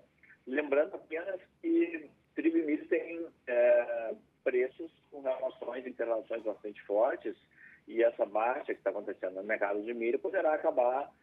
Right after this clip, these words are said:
eh, também impactando no mercado, eh, de trigo no curto prazo. Mas os preços realmente estão bastante firmes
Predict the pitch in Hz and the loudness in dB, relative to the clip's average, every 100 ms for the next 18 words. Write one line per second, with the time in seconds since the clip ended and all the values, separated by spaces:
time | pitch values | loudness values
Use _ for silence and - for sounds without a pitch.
0 | _ _ - 117 120 117 113 113 139 120 | _ _ -2 6 6 6 0 -4 -6 -6
1 | 127 135 131 _ 127 127 127 127 135 131 | -4 -6 -6 _ -6 -6 -6 -4 -4 0
2 | 113 117 123 123 123 120 110 110 110 127 | 0 0 0 -2 -2 -6 -4 -4 -2 -2
3 | - 110 117 123 120 120 120 - - 82 | 0 2 2 2 -4 -4 -4 0 -2 -2
4 | 80 95 98 113 117 - 113 117 - 120 | -6 -6 -2 -2 -2 0 2 2 0 -6
5 | 117 117 117 - 107 - - 110 - - | -4 -6 -8 -8 -6 -6 -2 -2 -2 -6
6 | - 107 104 | -4 -4 -6